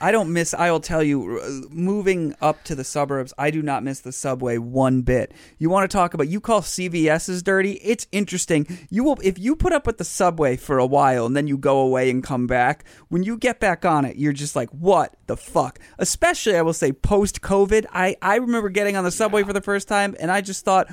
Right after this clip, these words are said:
Speaker 1: "We're all gonna die. This is crazy."
Speaker 2: <laughs>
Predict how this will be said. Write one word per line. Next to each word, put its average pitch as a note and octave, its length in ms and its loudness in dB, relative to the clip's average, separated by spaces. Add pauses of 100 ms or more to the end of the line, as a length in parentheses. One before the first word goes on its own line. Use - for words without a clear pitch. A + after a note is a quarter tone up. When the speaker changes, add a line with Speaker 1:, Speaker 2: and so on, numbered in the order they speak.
(200)
Speaker 1:
"We're C#4+ 200 4
all E3+ 180 4
gonna A#3 220 2
die. D4 440 0 (320)
This D#4 240 2
is A3 100 -4
crazy." F4+ 560 2
Speaker 2:
<laughs> - 60 -18